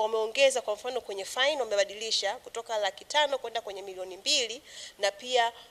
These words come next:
kuanzia miaka mitano mpaka miaka kumi na tano. Tukija kwenye sheria ya jinai, Penal Code, inamwongelea yule yule mtoto.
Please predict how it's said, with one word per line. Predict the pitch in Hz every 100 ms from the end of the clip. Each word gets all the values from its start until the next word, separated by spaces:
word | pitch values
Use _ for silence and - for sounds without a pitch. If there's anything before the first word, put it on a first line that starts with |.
| - _ _ _ _ _ _ _ _ -
kuanzia | 220 214 247
miaka | 233 214 214
mitano | 208 208 269 277 269 254
mpaka | - 220
miaka | 214 190
kumi | 190 226
na | 208 180
tano. | 214 180 156 151 - - - _
Tukija | - 320 302
kwenye | 277 254
sheria | 254 247 302 294
ya |
jinai, | 220 240 269 262 233 254
Penal | 285 294 254
Code, | - 214 240 - - - _ -
inamwongelea | 240 254 262 269 311
yule | 294
yule | 269 220
mtoto. | 202 190 - -